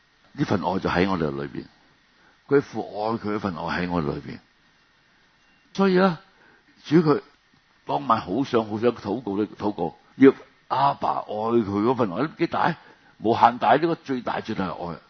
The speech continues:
喺你同我裏邊。佢係愛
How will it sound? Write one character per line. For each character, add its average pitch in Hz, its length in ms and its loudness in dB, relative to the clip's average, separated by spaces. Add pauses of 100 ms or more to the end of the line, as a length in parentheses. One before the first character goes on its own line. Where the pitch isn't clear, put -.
(340)
喺 110 280 8
你 95 160 8
同 90 180 -2
我 80 160 -4
裏 82 80 -2
邊。 76 200 -8 (1080)
佢 143 180 4
係 - 20 -10 (220)
愛 - 60 -8